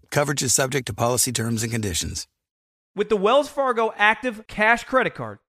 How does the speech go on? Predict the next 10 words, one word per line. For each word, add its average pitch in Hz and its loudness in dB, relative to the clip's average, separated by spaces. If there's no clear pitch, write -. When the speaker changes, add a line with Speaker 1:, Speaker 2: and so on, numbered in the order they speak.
Speaker 2:
you 185 -4
can 208 0
earn 190 0
unlimited 254 0
two 254 0
percent 254 -2
cash 240 2
rewards 262 2
on 247 0
purchases 175 0